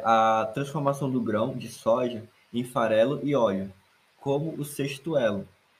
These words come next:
Mas como esse processo ele não é realizado, é, totalmente no, no país, porque por muitas das vezes o grão ele é exportado para outros países,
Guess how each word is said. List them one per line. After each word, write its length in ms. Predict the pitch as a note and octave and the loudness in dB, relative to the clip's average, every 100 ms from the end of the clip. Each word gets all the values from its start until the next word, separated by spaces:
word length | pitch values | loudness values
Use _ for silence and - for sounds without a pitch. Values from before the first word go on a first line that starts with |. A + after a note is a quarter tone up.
| _ - | _ -2
Mas 280 | C3+ C3+ | 0 0
como 260 | - F3+ F#3+ | -2 0 2
esse 220 | F#3 F3+ | 0 0
processo 500 | - C#3 D3+ B2+ B2 | -6 -4 0 -2 -2
ele 80 | B2 | -4
não 180 | B2 C3 | -2 -2
é 140 | C3+ | 0
realizado, 840 | C#3+ A#2+ A#2 G#2+ A2+ B2 B2+ G#2 G2+ _ _ _ _ - | 0 0 0 0 0 2 0 -4 -10 _ _ _ _ 0
é, 300 | A2 A2 G#2 | 4 4 2
totalmente 720 | - C3 B2+ C3+ B2+ C3 A2+ | -2 -4 0 0 -2 -4 -4
no, 360 | G#2+ G#2+ G#2 G2 | -4 -2 -4 -6
no 100 | A2 | -8
país, 580 | G#2 F#2+ F#2+ B2+ C3+ - _ | -6 -4 -2 -2 -4 -12 _
porque 200 | A2+ A#2 | -10 -8
por 140 | - G#2+ | -6 -6
muitas 240 | A#2+ C3 | -6 -4
das 160 | A#2+ A2+ | -6 -6
vezes 400 | G#2 G#2 G2+ G2+ | -6 -6 -6 -8
o 80 | |
grão 280 | G2 G2+ G2 | -6 -2 -4
ele 180 | G2+ G2+ | -2 -2
é 60 | F#2 | -2
exportado 800 | - - F2+ - - G2+ A#2 - _ _ _ _ | -6 -8 -8 -8 -4 -2 -2 -8 _ _ _ _
para 120 | G2 | -4
outros 260 | F#2 - - | -4 -8 -12
países, 520 | F2+ G2 A#2+ A2 | -4 -2 -2 -6